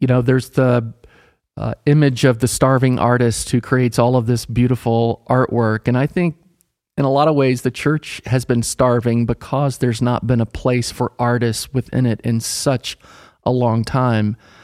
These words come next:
And it's hard to find churches that are really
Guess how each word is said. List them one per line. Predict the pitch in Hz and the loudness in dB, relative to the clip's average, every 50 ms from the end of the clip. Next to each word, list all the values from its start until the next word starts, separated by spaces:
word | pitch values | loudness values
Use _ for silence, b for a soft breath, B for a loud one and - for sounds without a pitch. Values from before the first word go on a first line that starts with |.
| b b b b b _ - | b b b b b _ -2
And | 127 131 131 135 | 0 0 2 0
it's | 131 - - | 0 -2 -6
hard | - - 143 147 160 196 190 | -6 0 2 2 2 2 0
to | 165 | -2
find | - - 143 120 117 117 117 113 110 - | -2 0 0 2 2 2 2 0 -2 -4
churches | - - 131 123 - - 120 113 113 | -4 -2 -2 -2 0 -2 -4 -2 0
that | - 127 120 | 0 0 2
are | 120 113 113 | 2 2 0
really | 110 107 113 120 123 120 123 123 120 117 113 113 | 0 0 0 0 2 2 2 2 2 0 -2 -4